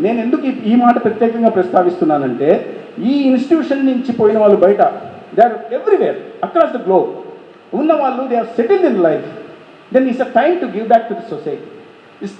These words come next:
time to the, to give back to your motherland. It's time to serve your own people. It's a time to serve your college where you have become, thi-, this is the foundation, right? I hope you all agree with me.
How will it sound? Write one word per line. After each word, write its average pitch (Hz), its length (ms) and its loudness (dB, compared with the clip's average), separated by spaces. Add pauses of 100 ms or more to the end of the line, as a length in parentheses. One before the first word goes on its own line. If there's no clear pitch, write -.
time 339 260 4
to 294 80 -2
the, 240 80 -4 (1500)
to 202 60 -2 (100)
give 285 180 2
back 285 160 -2
to 247 120 -8
your 208 180 -2
motherland. 202 420 0 (440)
It's - 120 -18 (100)
time 294 180 2 (100)
to 240 60 -2 (420)
serve 254 280 2
your 233 80 2 (180)
own 277 120 4 (160)
people. 226 240 -4 (340)
It's - 100 -6
a 226 100 -6
time 277 340 2
to 320 560 -4
serve 254 280 2
your 233 280 2
college 233 340 2
where 339 140 -2
you 285 120 -2
have 247 80 -2
become, 254 240 -4
thi-, 247 100 -6
this 233 180 -8
is 302 140 -4
the 233 360 0
foundation, 220 460 0
right? 269 300 0 (1600)
I - 40 -4
hope 302 180 4
you 269 120 2
all 277 180 4
agree 262 260 -2
with 233 140 -8
me. - 320 -4